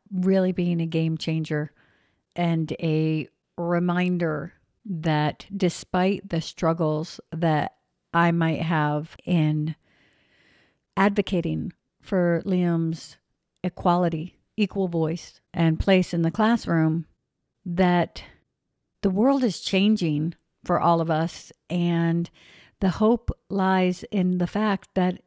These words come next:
it is becoming more inclusive and diverse, and that is becoming the, the expectancy. We also discuss how media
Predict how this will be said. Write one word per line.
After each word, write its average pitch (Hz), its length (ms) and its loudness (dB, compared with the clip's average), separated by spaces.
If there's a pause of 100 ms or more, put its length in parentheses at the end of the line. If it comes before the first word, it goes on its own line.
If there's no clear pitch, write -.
(100)
it 196 140 -4
is 226 320 2
becoming 190 720 -2 (1500)
more 196 300 4
inclusive 190 840 -2 (100)
and 180 720 2 (140)
diverse, 185 600 -2
and 170 220 0
that 180 340 2
is 190 260 2
becoming 175 800 0
the, 170 480 0 (720)
the 208 100 6
expectancy. - 880 -2 (880)
We 240 160 6
also 285 360 2
discuss 196 680 -2 (120)
how 185 540 0 (1400)
media 208 640 6